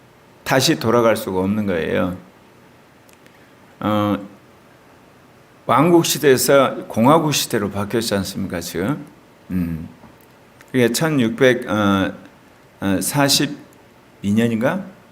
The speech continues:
청교도 혁명을 통해서 비로소 이 왕국 시대가 공화국 시대로 확실히 바뀐 거거든요. 그 어떤 그 원초적인 것은,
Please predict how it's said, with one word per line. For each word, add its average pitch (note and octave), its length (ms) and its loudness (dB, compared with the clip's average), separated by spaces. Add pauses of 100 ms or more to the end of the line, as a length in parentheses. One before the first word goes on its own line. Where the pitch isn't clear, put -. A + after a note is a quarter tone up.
(180)
청교도 F3+ 420 2
혁명을 C#3+ 420 0
통해서 A2+ 460 -2
비로소 A#2 520 0
이 G#2+ 220 -2
왕국 B2 440 0
시대가 A2 640 -2 (500)
공화국 D3+ 360 2
시대로 G#2+ 360 -4
확실히 F3 420 -2
바뀐 G#2+ 380 -4
거거든요. F2+ 600 -6 (880)
그 D3 320 6
어떤 A#2+ 460 2
그 G#2 600 0 (300)
원초적인 B2+ 640 2
것은, G#2 460 -2